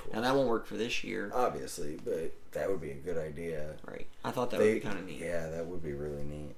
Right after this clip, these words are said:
Speaker 2: 'Cause
Speaker 1: Um,
Speaker 2: then that makes Survivor Series worth something, too, because it's like, well, we're standing up for our brand, and, you know, they had the whole attacking each other thing
Speaker 1: Yeah.
Speaker 2: last year, and then Survivor Series was over, and nobody cared anymore.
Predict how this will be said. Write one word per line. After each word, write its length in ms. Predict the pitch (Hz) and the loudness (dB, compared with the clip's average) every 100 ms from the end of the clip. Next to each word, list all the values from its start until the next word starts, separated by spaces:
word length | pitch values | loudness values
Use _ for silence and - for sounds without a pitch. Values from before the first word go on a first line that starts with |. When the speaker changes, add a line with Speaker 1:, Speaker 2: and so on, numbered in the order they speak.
| - | -2
Speaker 2:
'Cause 180 | 127 107 | 0 2
Speaker 1:
Um, 40 | 135 | 4
Speaker 2:
then 120 | 139 | 4
that 140 | 113 | 2
makes 240 | 123 127 - | 0 0 0
Survivor 460 | 120 117 131 139 | 2 4 4 2
Series 360 | 127 113 107 101 | 0 0 0 -2
worth 160 | 104 | 0
something, 400 | - 107 107 95 | 0 0 -4 -6
too, 380 | 104 131 117 107 | -4 -2 -4 -4
because 260 | 107 - 104 | -2 -2 -2
it's 160 | 101 - | -2 0
like, 140 | 104 | 2
well, 200 | 110 113 | 4 4
we're 220 | 110 110 101 | 4 2 0
standing 300 | - 117 120 | -4 -4 0
up 120 | 107 | 0
for 120 | - | 0
our 80 | 117 | -2
brand, 560 | - 127 127 110 117 117 | 0 0 0 -4 -4 0
and, 120 | 120 | 0
you 80 | 117 | 0
know, 60 | |
they 160 | 117 117 | 0 2
had 100 | 117 | 2
the 60 | |
whole 220 | 120 117 113 | 2 2 2
attacking 420 | - 113 117 113 | 0 -2 0 -2
each 160 | 110 | 2
other 240 | 110 107 110 | 2 2 0
thing 200 | 110 104 | 2 2
Speaker 1:
Yeah. 60 | |
Speaker 2:
last 380 | 107 110 117 - | 2 0 -2 0
year, 280 | 110 110 107 | 2 4 4
and 120 | 110 | 4
then 240 | 113 110 107 | 2 0 -2
Survivor 300 | 120 113 110 | 2 4 4
Series 240 | 117 107 | 2 0
was 80 | 110 | 2
over, 240 | 107 104 | 2 2
and 100 | 107 | -2
nobody 220 | 107 98 | 0 0
cared 220 | - 98 69 | 0 -2 -4
anymore. 340 | 67 - | -4 -4